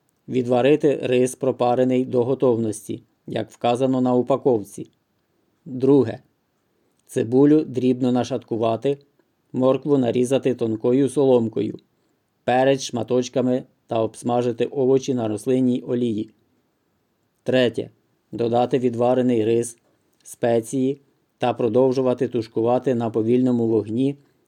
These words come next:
до повної готовності десять-п'ятнадцять хвилин. Четверте. Перед подачею на стіл додати подрібнену зелень петрушки,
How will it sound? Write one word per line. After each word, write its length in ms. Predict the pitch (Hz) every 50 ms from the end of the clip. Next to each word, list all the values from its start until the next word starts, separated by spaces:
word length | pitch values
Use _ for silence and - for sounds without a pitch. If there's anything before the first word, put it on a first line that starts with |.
| _ -
до 140 | - 117
повної 440 | 104 - 127 131 135 139 135 131 127
готовності 760 | 120 131 131 - 143 127 113 107 107 101 95 - _ _ 139 - _ _ _ _ _
десять-п'ятнадцять 960 | 117 110 110 120 - - 135 120 - - 110 107 - 117 117 113 117 123 107 -
хвилин. 380 | - 127 120 113 113 104 - - _ _ _ _ _ _ _ _ _ _ _ _ _ _ _ _ _ _ _ _ _ _
Четверте. 640 | - - 113 110 127 127 123 123 117 - - - - _ _ _ _ _ _ _ _ _ _ _ _ _
Перед 340 | _ 127 123 123 120 110 -
подачею 600 | - 117 104 123 123 123 120 - 135 127 123 120
на 160 | 113 110 104
стіл 420 | 101 - - - 131 135 147 151 147 _ _ _
додати 520 | - 110 117 117 110 117 120 120 117 123 113
подрібнену 640 | - 117 107 - 117 117 113 113 110 107 113 110 104
зелень 380 | 101 117 113 110 110 104 104
петрушки, 640 | 107 113 107 - 123 120 127 131 131 - - 160 160